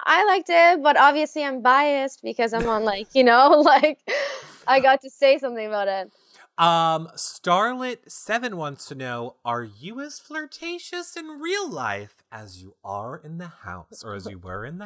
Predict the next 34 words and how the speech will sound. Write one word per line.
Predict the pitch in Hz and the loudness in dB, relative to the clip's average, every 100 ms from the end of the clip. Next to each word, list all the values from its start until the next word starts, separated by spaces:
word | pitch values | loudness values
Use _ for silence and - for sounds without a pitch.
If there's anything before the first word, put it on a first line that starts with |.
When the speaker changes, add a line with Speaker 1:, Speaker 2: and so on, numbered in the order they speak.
| 170 - | -20 -14
Speaker 2:
house? | 92 80 _ _ - - _ _ | -12 -12 _ _ -20 -20 _ _
Speaker 1:
<gasps> | 381 359 339 311 277 262 247 220 _ _ _ | -14 -12 -14 -16 -16 -18 -20 -20 _ _ _
Yeah, | 302 277 349 | 0 4 6
I | 403 427 392 349 381 | 8 6 6 6 4
mean, | 381 381 | 4 2
I | 302 | 2
haven't | 349 359 381 | 4 2 2
accomplished | 359 359 311 302 330 | -2 0 0 0 -4
much | 277 262 285 | -2 0 0
in | 262 | -4
my | 240 208 | -2 -2
life, | 208 214 214 - | 2 2 2 0
but | 220 | 2
in | 226 233 | 4 6
grade | 262 254 | 4 6
twelve, | 330 330 277 - | 6 8 8 4
I | 359 | 4
was | 359 294 | 4 2
voted | 240 240 285 320 | 0 2 2 2
biggest | 277 202 240 302 - | -2 -4 -4 -4 -4
flirt. | 494 | 0
<laughs> | 480 466 349 349 427 392 381 508 392 466 640 539 427 - | 4 6 8 8 8 6 4 4 4 0 -2 -4 -4 2
I'm | 277 294 285 | 4 4 4
definitely | 262 285 262 247 | 4 2 0 2
like | 233 226 | 2 2
that | 233 208 | 4 2
with | 208 | 2
everybody, | 202 190 202 208 | 0 0 2 2
but | 262 381 | 4 4
it's | 403 415 | 4 4
not | 453 523 - | 4 2 0
even, | 339 381 403 339 | 0 2 2 0
like, | 294 254 - _ | 2 2 0 _
with | 247 247 | 2 2